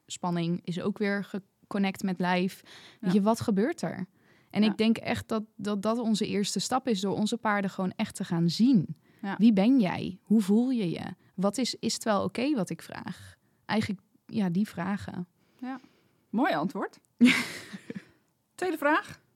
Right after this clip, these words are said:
Speaker 2: Als je dan kijkt naar de afgelopen vijf of tien jaar, is er dan een bepaald moment, een bepaalde herinnering die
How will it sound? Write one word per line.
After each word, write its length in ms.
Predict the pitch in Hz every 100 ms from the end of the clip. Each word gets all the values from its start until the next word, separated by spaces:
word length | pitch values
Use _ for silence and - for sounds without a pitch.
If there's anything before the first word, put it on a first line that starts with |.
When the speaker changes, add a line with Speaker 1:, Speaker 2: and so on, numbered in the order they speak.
| _ _ _ -
Speaker 2:
Als 160 | 320
je 60 | 339
dan 80 | 320
kijkt 180 | 330 320
naar 100 | 294
de 80 |
afgelopen 600 | 320 320 262 254 247 226 -
vijf 500 | - 240 240 247 -
of 180 | 214 214 -
tien 220 | 233 214
jaar, 340 | 190 151 -
is 160 | 220 294
er 80 | 254
dan 280 | 240 240
een 120 | 214 202
bepaald 440 | - 185 185 - _ _ _ -
moment, 680 | 170 170 202 294 294 285 214
een 100 | 196
bepaalde 420 | 190 160 170 165
herinnering 720 | 175 196 254 269 240 226 226
die 180 | 190